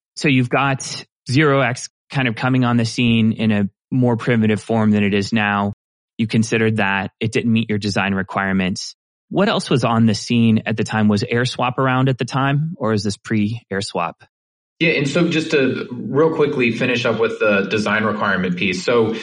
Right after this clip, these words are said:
Speaker 2: the innovation that we had at, at idex was to, once the orders are signed by the maker and the taker, that signed transaction is passed to idex itself. And idex is the only one authorized in the contract to submit these trades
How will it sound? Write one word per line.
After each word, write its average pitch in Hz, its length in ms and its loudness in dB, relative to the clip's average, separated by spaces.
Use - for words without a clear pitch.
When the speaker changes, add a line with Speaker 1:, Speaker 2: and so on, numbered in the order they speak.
Speaker 2:
the 127 320 0
innovation 143 480 2
that 104 160 0
we 120 200 0
had 107 260 0
at, 95 200 -2
at 98 200 -2
idex 101 520 -2
was 101 340 0
to, 104 420 2
once 165 280 2
the - 120 2
orders 113 360 4
are 95 80 -2
signed 85 560 -2
by 92 140 -2
the 92 100 -4
maker 92 320 -2
and 90 120 -4
the 87 60 -2
taker, 90 560 -4
that 117 180 -2
signed 120 320 -2
transaction 107 680 -2
is - 220 -4
passed - 600 -8
to 139 260 0
idex 98 440 -2
itself. - 520 -8
And 107 240 0
idex 135 420 0
is 110 120 0
the 107 180 -2
only 107 300 0
one 98 300 2
authorized 95 800 -2
in 107 180 4
the 107 80 0
contract 113 880 -2
to 110 80 -4
submit 104 500 0
these 92 240 -4
trades 90 580 -2